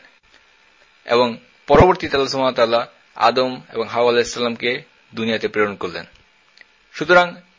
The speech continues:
উভয়ের মধ্যে যে মৌলিক পার্থক্য বিদ্যমান সেটা আমরা কুরআনের বক্তব্যেও দেখতে পাই। শয়তান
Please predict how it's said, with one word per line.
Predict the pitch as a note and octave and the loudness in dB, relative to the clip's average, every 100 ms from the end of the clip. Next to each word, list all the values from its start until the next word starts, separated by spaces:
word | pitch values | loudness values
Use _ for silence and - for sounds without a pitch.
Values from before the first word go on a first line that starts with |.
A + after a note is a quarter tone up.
| _ - | _ -8
উভয়ের | C#3+ F3+ | 0 2
মধ্যে | F3 D#3 C#3+ | 2 -2 -2
যে | |
মৌলিক | B2+ C#3 D#3 - | -2 -2 -4 -2
পার্থক্য | C#3 - E3+ C#3 | -2 -2 -8 -4
বিদ্যমান | B2 A2+ A2 G#2+ - _ | -4 -2 -4 -4 -12 _
সেটা | - B2+ C3+ | -10 -2 0
আমরা | C3 B2+ | 0 -2
কুরআনের | C3+ - C3+ B2 A2+ | -4 -6 -2 -2 -2
বক্তব্যেও | A2 - B2 D3+ D3 | -4 -4 -6 -4 -2
দেখতে | A2+ A2 | -2 -2
পাই। | F#2+ F2 - _ _ _ _ - | -4 -4 -10 _ _ _ _ -2
শয়তান | C#3 C#3+ E3+ F3 | 0 2 2 0